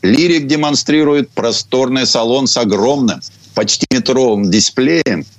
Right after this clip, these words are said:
и центральной консолью, разделяющей два передних и два задних сиденья с сенсорным экраном для каждого из пассажиров сзади. Кадиллак заявляет, что использование специальной архитектуры для электромобилей позволяет сделать салон более просторным,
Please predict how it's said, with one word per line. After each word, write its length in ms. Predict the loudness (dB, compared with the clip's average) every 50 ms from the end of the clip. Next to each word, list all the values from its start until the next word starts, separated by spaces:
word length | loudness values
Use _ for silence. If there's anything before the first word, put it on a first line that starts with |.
| -12 -4
и 120 | -2 -2 0
центральной 600 | 0 0 0 0 0 0 0 0 0 0 -2 -2
консолью, 720 | -2 -2 -4 -4 0 0 2 2 4 4 2 2 2 -2 -6 -16 _ -8 -2
разделяющей 720 | -2 -2 0 0 0 0 2 2 2 2 2 2 0 0 2
два 260 | 2 2 2 0 0
передних 560 | 0 0 2 2 2 4 4 2 2 2 2
и 60 | 0
два 240 | 0 0 0 2 2
задних 340 | 2 2 0 0 0 0 0
сиденья 600 | 0 2 2 4 4 2 2 2 0 -2 -2 -4 -10 -18 -20 -20 -20 -8 -4
с 80 | -2
сенсорным 720 | -2 0 0 0 0 0 0 0 0 2 2 2 2 2 0 0 -2
экраном 480 | -2 0 0 0 0 0 -2 -4 -2
для 200 | -2 -2 -2 0
каждого 500 | 0 0 0 0 0 0 0 0 0 0
из 140 | 0 -2 -2
пассажиров 580 | -2 -2 -2 0 0 0 0 0 0 0 0 0
сзади. 420 | -2 0 0 0 -2 -2 -4 -6 -8 -10 -14 -20 -14 -4
Кадиллак 440 | -2 0 2 2 2 2 2 0 0
заявляет, 560 | 2 2 2 2 2 2 0 0 0 -2 -2
что 280 | -4 -2 0 0 2 2
использование 800 | 2 0 -2 -4 -2 0 0 0 0 0 0 0 2 2 2 2
специальной 760 | 0 -2 -2 -4 -2 0 0 0 2 2 2 2 2 2 2
архитектуры 800 | 0 0 -2 -4 -4 -2 -2 -4 -4 -6 -4 0 0 2 2 2 0
для 280 | 0 0 2 2 2
электромобилей 920 | 2 2 0 0 -2 -2 0 0 0 0 0 2 2 2 4 2 0 -2 -6 -12 -16 -14 -14 -14 -8
позволяет 600 | -6 -2 -2 0 0 2 2 2 2 0 0 0
сделать 440 | 0 0 0 2 0 2 0 0 0
салон 360 | 0 0 0 0 0 -2 -2
более 340 | -2 0 2 2 2 2 0
просторным, 760 | 0 -2 -4 -2 -2 -4 -2 -2 -2 0 0 0 -2 -2 -4